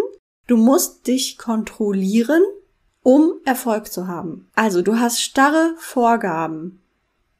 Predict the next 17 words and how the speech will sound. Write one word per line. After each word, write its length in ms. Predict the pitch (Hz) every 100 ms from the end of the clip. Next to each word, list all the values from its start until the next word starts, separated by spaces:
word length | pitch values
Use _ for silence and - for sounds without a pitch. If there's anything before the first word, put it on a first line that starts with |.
| _ _ _ _ _ _ _ -
Aber 240 | 208 226
wusstest 380 | 349 381 294 -
du, 260 | 226 233
dass 360 | 226 208 - -
Studien 640 | - - 294 320 254 226 -
bewiesen 480 | 220 214 254 294 214
haben, 260 | 190 190
dass 360 | 185 185 185 - _ _ _ _
Diäten, 520 | 196 - 311 320 185
die 200 | 175 190
zu 240 | - - 330
strikt 440 | - - - -
sind 380 | - 160 180 -
und 280 | 208 202 -
keine 280 | 247 277 311
Flexibilität 920 | - 254 208 208 202 196 262 277 -
bieten, 680 | 196 190 190 202 262 -